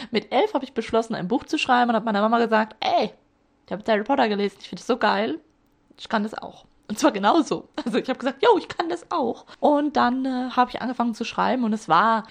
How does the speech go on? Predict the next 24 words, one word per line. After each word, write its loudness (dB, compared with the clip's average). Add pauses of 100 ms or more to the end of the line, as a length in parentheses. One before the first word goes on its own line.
im -2
Grunde 0
genommen 2
eine -2
Mischung -4
aus -6
Harry -2
Potter -4
und -2
Barbie. -2 (800)
<laughs> -20
Sagen -8
wir -10
nichts -12
dazu, -4 (460)
aber -2
es -4
ist -20
trotzdem -6
sehr -4
witzig -12
gewesen. -4 (800)
Naja, 0 (140)
und 0